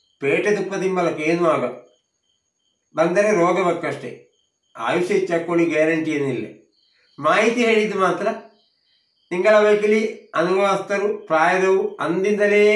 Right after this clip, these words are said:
ಈಗಳದೆ ದನ ಸಾಕಿಕೊಂಡು ಇಪ್ಪೋ ಇದ್ದರೆ ನಿಂಗೆ ಅಕ್ಕೋಳಿ ಹೇಳಿದರೆ ನಿಂಗಳ ಒಪ್ಪಿಗೆ ಇದ್ದರೆ ಒಂದು ಭೇಟಿಗೆ ಬತ್ತೆ. ಒಂದು ಅರ್ಧ ಮುಕ್ಕಾಲು ಒಂದು ಗಂಟೆ ಮಾತಾಡಿಕ್ಕೆ ಬಪ್ಪೋ.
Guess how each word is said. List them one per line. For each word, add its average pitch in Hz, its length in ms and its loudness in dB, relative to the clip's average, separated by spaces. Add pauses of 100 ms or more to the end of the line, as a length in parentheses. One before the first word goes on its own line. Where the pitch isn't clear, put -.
(140)
ಈಗಳದೆ 190 420 2
ದನ 165 200 0
ಸಾಕಿಕೊಂಡು 170 480 -2
ಇಪ್ಪೋ 180 240 -2
ಇದ್ದರೆ 156 360 0 (1400)
ನಿಂಗೆ 190 240 0
ಅಕ್ಕೋಳಿ 240 520 4
ಹೇಳಿದರೆ 220 380 4
ನಿಂಗಳ 208 240 0
ಒಪ್ಪಿಗೆ 208 420 -2
ಇದ್ದರೆ 208 180 -2
ಒಂದು 196 260 0
ಭೇಟಿಗೆ 190 440 0
ಬತ್ತೆ. 160 360 -2 (440)
ಒಂದು 190 160 0
ಅರ್ಧ 175 240 2
ಮುಕ್ಕಾಲು 185 460 0
ಒಂದು 175 180 -2
ಗಂಟೆ 170 320 0
ಮಾತಾಡಿಕ್ಕೆ 160 540 0
ಬಪ್ಪೋ. 139 300 -8